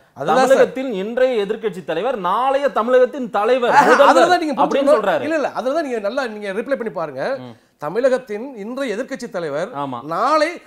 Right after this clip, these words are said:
Speaker 1: அதே திராவிட முன்னேற்ற கழகத்தின் நாளைய தலைவர் அவர்தான்.
Speaker 2: ஆ, நீங்க சேர்த்தனது.
Speaker 1: இல்ல
Speaker 2: இப்ப
Speaker 1: சார்,
Speaker 2: அவர்
Speaker 1: அது நல்லா
Speaker 2: சேர்த்தனது.
Speaker 1: நீங்க பாருங்க, அதுதான் வரும்.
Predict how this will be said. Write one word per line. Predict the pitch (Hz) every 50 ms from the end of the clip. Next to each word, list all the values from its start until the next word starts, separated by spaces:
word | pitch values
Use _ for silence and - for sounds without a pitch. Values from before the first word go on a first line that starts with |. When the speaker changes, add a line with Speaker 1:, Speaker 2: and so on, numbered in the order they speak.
| - _
Speaker 1:
அதே | - 165 185 226 311 349 359 302 - -
திராவிட | - 226 247 285 320 339 339
முன்னேற்ற | 330 320 302 311 - 277
கழகத்தின் | 269 294 302 285 370 349 294
நாளைய | 262 247 294 349 392 381
தலைவர் | 294 302 277 277 302 320
அவர்தான். | 285 262 285 302 294 269 190 120
Speaker 2:
ஆ, | 117
நீங்க | 127 143 160 160
சேர்த்தனது. | 151 - 143 143 - 139 120 110 92
Speaker 1:
இல்ல | 95 98 240
Speaker 2:
இப்ப | 339 381 370
Speaker 1:
சார், | - 233 226 302
Speaker 2:
அவர் | 330 -
Speaker 1:
அது | 180 240 302 302
நல்லா | 269 262
Speaker 2:
சேர்த்தனது. | 330 381
Speaker 1:
நீங்க | 370 339 277 214
பாருங்க, | - 226 240 247 220 247 311
அதுதான் | 226 185 233 311 330 349 359 285
வரும். | 240 277 - 214 196